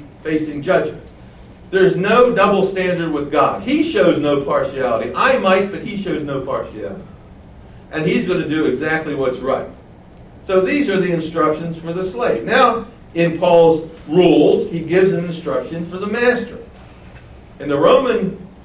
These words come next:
household codes, masters were not commanded to do anything. They could do whatever they want. Paul says, "Oh no, not if you're a Christian." Here's what he says. "Masters," look at this, chapter four and verse one.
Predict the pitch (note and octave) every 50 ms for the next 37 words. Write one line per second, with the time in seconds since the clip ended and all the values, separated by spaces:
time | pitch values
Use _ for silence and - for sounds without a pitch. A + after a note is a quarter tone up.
0 | - D#3 D3+ D3 C#3+ C#3 C#3+ C#3 C3+ C3+ C3+ C#3 C3+ C3 C3+ C#3+ C#3 - - B2+
1 | D3 D3+ D3+ D3+ D#3 D#3 D#3 D3+ D3 - B2+ A#2+ A#2+ C3 C#3 C3+ - B2+ B2 A#2+
2 | B2+ B2+ B2+ B2 B2 B2 B2 A#2+ A#2+ C3+ C3+ C3 B2+ B2 A2+ G#2+ G#2 G2+ G2+ G2+
3 | G2+ - G#2+ G#2 G2 - - - - A2+ G#2+ G#2 G#2 G#2 G2+ G#2 A2 A#2+ - -
4 | B2+ - - - - - - - - - - B2+ A2+ A2 G#2+ - G2 F2+ F#2+ G#2
5 | A#2 D3 D3+ - G#3 G3 F3 - - - - - - - - G#2 - - - C#3+
6 | D3+ D3+ D3+ D3+ - F#3+ F#3+ G3 G3 - - - - - - - - - - -
7 | - - - - - - - - - B2 B2+ B2+ C3 D3+ D3+ D#3 D#3+ D#3+ - -
8 | - - - - - - - - - - F#2+ G#2+ B2 C3 C#3 C#3 C3+ - - F#3+
9 | - - - - - - - - B2+ B2+ - - - - A2+ A#2 B2+ B2+ C3 C#3+
10 | D#3+ E3 D#3 D3 D3+ D3+ D3+ D3 C#3 D3 D3+ - C3 C3 B2 - -